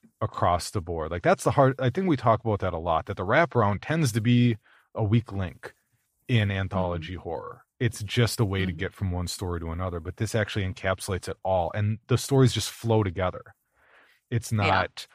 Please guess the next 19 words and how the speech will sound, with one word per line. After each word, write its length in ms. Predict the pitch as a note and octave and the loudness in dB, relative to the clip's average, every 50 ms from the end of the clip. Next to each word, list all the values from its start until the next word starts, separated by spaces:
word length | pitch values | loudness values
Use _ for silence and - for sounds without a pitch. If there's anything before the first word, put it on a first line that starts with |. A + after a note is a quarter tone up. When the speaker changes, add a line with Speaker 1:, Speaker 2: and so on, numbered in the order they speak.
| _ _ _ | _ _ _
Speaker 1:
"Let's 160 | - A2+ - | -4 0 2
watch 220 | C#3 B2 B2 - C3+ | 4 2 4 4 4
a 20 | |
new 140 | C3+ C#3+ C3+ | 4 4 8
video. 580 | C#3 F#3+ F3 C#3+ B2 A2 F2+ D2+ C2 - - - _ | 8 8 10 10 8 8 6 4 0 -4 -8 -6 _
Let's," 280 | A#2 G#2+ - - - B2+ | -2 -2 -2 -2 -8 -10
whatever, 920 | - - B2 A2+ A#2 G#2+ G#2 A2+ A#2+ A#2+ A#2+ A#2+ G#2 G#2+ G2+ G2 F#2 - - | -8 -6 -4 -4 -4 0 4 6 8 8 8 6 6 4 0 0 -2 -4 -6
uh, 420 | A2+ A2+ G#2 G2 G2+ G2+ - - A2 | -6 -6 -4 -4 -6 -8 -8 -10 -10
uh, 100 | G#2+ G2+ F#2+ - | -10 -10 -10 -8
contrivance 580 | - G#2+ G2+ - G#2+ G#2 G2+ G2 G#2+ F#2+ - G#2 | -6 -6 -2 0 0 0 0 0 -2 -2 -2 -6
or 60 | G2 | -6
convenience 600 | - G2+ G2 F#2 G2+ G2+ G2+ G2 G2+ G2 F#2 - G2 | -4 -4 -4 -2 -2 -2 -2 -2 -4 -6 -6 -6 -6
or 20 | |
whatever 240 | F#2+ F#2 G2 F2+ G#2 | -6 -6 -4 -4 -4
you 80 | G2+ | -4
wanna 200 | F#2 F#2 F2 E2+ | -4 -4 -6 -6
call 300 | - - - G2+ G2 F#2 F2 | -8 -6 -2 -2 -2 -2 -2
it. 60 | - - | -4 -4
It's, 320 | A#2 G#2 - - - - | -6 -6 -4 -6 -8 -10